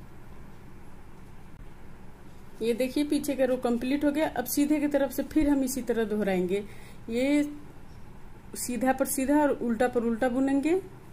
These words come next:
यहाँ पर ये दो फंदा सीधा, आठ फंदा उल्टा, आठ फंदा इधर उल्टा और दो फंदा बीच में सीधा। तो सीधा पर सीधा और उल्टा पर उल्टा दोहराते हुए इसको बुनेंगे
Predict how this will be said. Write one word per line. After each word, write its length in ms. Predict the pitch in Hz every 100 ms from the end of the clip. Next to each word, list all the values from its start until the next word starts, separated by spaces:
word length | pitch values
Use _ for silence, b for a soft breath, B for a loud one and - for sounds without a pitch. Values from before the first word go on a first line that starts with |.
| - - -
यहाँ 180 | 214 220
पर 220 | 208 302 - - - -
ये 160 | 214
दो 180 | 190 240
फंदा 300 | 247 247 226
सीधा, 340 | 226 247 233 277
आठ 320 | - 226 -
फंदा 280 | - 214 208
उल्टा, 300 | 226 233 285 339 -
आठ 180 | 196 214
फंदा 260 | 226 214 202
इधर 240 | 202 240
उल्टा 280 | 254 240 285 330 B B B B 190
और 60 |
दो 140 | 190 214
फंदा 300 | 214 202 185
बीच 240 | 185 190
में 120 | 165 165
सीधा। 340 | - - - - B B -
तो 60 | 226
सीधा 280 | 262 247
पर 120 | 277 285
सीधा 280 | 285 262 277
और 100 | 254
उल्टा 240 | 240 277
पर 160 | 269 254
उल्टा 220 | 247 262
दोहराते 420 | 240 254 240 240
हुए 200 | 262 262
इसको 220 | 254 - 233
बुनेंगे 520 | 233 240 240 247 349